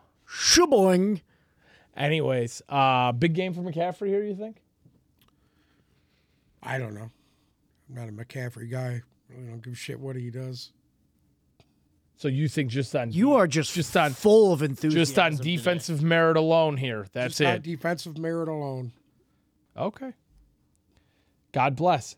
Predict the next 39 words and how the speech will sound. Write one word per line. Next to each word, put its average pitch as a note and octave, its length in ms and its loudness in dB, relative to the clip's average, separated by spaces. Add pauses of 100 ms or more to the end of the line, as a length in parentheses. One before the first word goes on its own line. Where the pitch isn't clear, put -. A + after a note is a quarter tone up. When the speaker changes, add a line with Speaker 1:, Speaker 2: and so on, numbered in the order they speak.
(160)
Speaker 2:
Um, D3 440 2
in, F#3+ 160 4
in, F#3+ 240 2
in F3+ 140 2
a E3+ 100 4
little F3+ 220 2
piece F3 240 -2
of D#3 80 -2
news E3 300 2
that D#3+ 80 2
I C#3+ 80 4
just C#3 260 -2
got C3+ 220 2
here C#3 220 2
in C3 120 -4
the C3+ 160 -6
Eagles-Giants D3 680 -2
game, D3+ 280 0 (260)
Saquon F3 480 0
Barkley D3+ 440 0
is C#3 120 -14
listed C#3 220 -12
as B2 80 -14
questionable C3+ 540 -6
with B2+ 120 -8
a B2 40 -8
neck A#2+ 300 -8
injury A2+ 300 -8
he A2 80 -10
picked G#2+ 240 -12
up G#2 100 -10
in G#2 80 -12
practice G#2 400 -14
today. F2+ 260 -16
So C#3 500 2
Speaker 1:
Ooh. D#3+ 540 -2 (100)
Speaker 2:
<laughs> E3+ 560 -2
Speaker 3:
You're B2+ 240 -8 (920)
fucked. - 420 -10